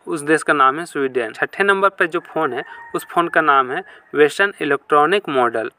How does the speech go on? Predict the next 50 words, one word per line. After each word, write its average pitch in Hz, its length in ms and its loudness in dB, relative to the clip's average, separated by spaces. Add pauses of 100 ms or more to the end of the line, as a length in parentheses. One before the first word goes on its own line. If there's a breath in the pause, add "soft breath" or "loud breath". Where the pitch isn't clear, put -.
तीन 156 160 -2
सौ 196 220 0
दो 123 280 -2
और 160 140 2
इस 202 200 -6
फ़ोन 185 220 -2
का 180 120 2
आविष्कार 160 400 0
हुआ 143 220 2
था 170 200 -2 (280 loud breath)
उन्नीस 156 260 -4
सौ 214 100 0
सैंतीस 139 400 0
और 151 160 4
इस 190 180 -4
फ़ोन 156 220 0
को 170 120 0
अमेरिका 151 400 -2
में 190 140 -4
बनाया 139 300 0
गया 107 180 -6
था। - 160 -12
सातवें 156 300 2
नंबर 202 160 4
पर - 140 0
जो 175 120 -2
फ़ोन 131 300 0
है 143 120 -6 (280 soft breath)
उस 170 140 -6
फ़ोन 165 240 0
का 165 140 0
नाम 139 280 2
है 175 100 -6 (280 soft breath)
वेस्टर्न 160 440 0
इलेक्ट्रॉनिक 170 600 0
मॉडल 147 400 2 (300)
पाँच 131 240 4
सौ - 140 -12 (240)
और 143 140 2
इस 190 160 -2
फ़ोन 185 200 0
का 175 120 2
आविष्कार 156 400 0
किया 139 220 -2
गया 139 140 -2
था 170 180 2
उन्नीस 147 260 -6
सौ 180 60 -4
पचास 135 420 0
में 120 80 -16